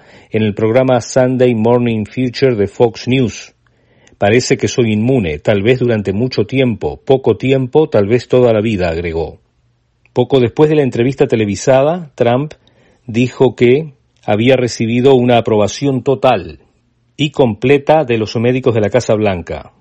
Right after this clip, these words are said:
y agregó, "Eso significa que no puedo volver a tenerlo y no puedo pasarlo. Es muy bueno saberlo". Twitter dijo más tarde que el tweet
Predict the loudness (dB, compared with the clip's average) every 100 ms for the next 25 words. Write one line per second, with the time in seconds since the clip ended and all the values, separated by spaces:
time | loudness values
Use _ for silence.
0 | -4 -2 0 0 0 -2 -6 _ _ -8
1 | -2 -2 -2 -2 -2 -2 -2 0 -4 0
2 | 2 4 2 2 0 -2 0 2 4 2
3 | 2 -4 0 0 2 -2 0 0 0 -10
4 | -12 _ _ _ -10 -6 -4 0 0 0
5 | -2 0 0 0 -4 -10 -16 _ _ _
6 | _ _ -2 2 2 2 0 -4 0 0
7 | 0 0 0 2 0 -2 2 0 2 -4
8 | -6 -4 -2